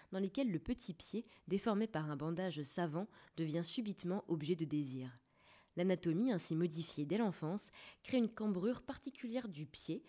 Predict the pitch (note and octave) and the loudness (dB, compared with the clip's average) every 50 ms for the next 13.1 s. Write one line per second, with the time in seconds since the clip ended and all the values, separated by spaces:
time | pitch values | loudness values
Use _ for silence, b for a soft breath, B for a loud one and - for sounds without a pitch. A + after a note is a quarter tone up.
0 | B B B B - F3+ F3 F#3 F#3+ F#3+ G3 F#3+ G#3+ B3+ A3+ G3 E3 D3+ - - | B B B B 0 2 2 4 4 4 4 4 4 4 2 0 0 -2 -4 -6
1 | A3+ - A#3+ - G#3+ F#3+ - - A3+ G3 E3 D#3+ - - A3+ G3 D#3 D3+ E3 E3 | -6 -6 -6 -4 -4 -6 0 0 0 2 2 -2 2 2 2 2 2 2 2 2
2 | D3+ D3 F#3 G#3 F#3 D#3 D3+ - E3+ E3+ E3 E3+ D#3+ - A3 A3+ G3 D#3+ D3+ C3+ | 4 4 4 4 4 2 0 0 0 2 2 2 2 2 2 2 2 2 0 0
3 | F#3 A#3 A#3 - G#3 F#3+ - - - E3+ F3+ G3 - - - D#3+ C3+ D3 C3+ B2 | 0 0 0 0 0 -2 -2 -2 0 0 0 0 -2 -4 -6 -4 -4 -4 -4 -6
4 | B2+ B2+ - B B B B B B B B B B B B B F3+ F#3 G#3 A3 | -8 -10 -14 B B B B B B B B B B B B B 0 2 2 2
5 | G3 G#3 - - D#4 B3+ G3+ - - - F#3+ F#3 F#3+ E3+ - - A3 G3+ - - | 2 0 -2 0 0 0 0 0 0 -4 -2 -2 0 -2 -2 -2 -2 -2 0 0
6 | B3 B3 - C4+ C#4+ C#4+ A#3 F3 G3 G3+ F3+ D#3+ D#3 E3+ G3 F#3+ - D#3 E3 E3 | -2 -2 0 0 2 2 4 4 4 4 4 4 4 2 2 2 2 2 2 2
7 | E3+ F#3+ E3+ E3 D3 E3+ E3+ D#3+ D3+ D#3+ E3 - G#3+ - D3 - C#3+ C#3+ C#3+ D3+ | 2 2 2 2 2 2 0 0 0 -2 0 2 2 2 2 0 -4 -4 -4 -4
8 | F3+ A3 - - - C3+ B2+ - - E3+ D#3+ G3 A3+ A3+ B B B B B B | -4 -4 -6 -8 -10 -10 -10 -10 -10 -6 -4 -4 -4 -6 B B B B B B
9 | B B - B3 A#3 A#3 A3 - - D4+ C#4+ A3 F3+ D#3+ D#3 D#3 - G3 F#3 - | B B -2 0 0 0 0 2 2 2 4 4 4 4 2 2 0 -2 -2 0
10 | - C4+ A#3+ F#3 D#3+ D3 F3 F#3+ F3 D3+ C#3 C3+ B2 C#3+ F#3+ - - - D#3 D#3+ | 0 2 2 2 2 2 2 0 0 0 0 -2 -4 -4 -4 -2 -2 -2 0 0
11 | D#3 E3+ D#3+ D3+ - B3 B3 G3 D#3+ D3+ F3 G3 F#3 F#3 - - F3 D3 D#3+ D#3+ | 0 -2 -4 -2 -4 -4 -2 0 2 2 2 2 2 -2 -2 -2 -2 0 0 0
12 | D#3 D#3 - G#3 G3+ G3+ - A#3 G3 G3+ G#3+ E3+ E3 D#3+ - F3+ E3+ D#3+ C#3 B2 | 0 0 0 -2 -2 2 0 0 2 2 0 0 0 0 0 -2 -2 -2 -4 -8
13 | - - | -10 -16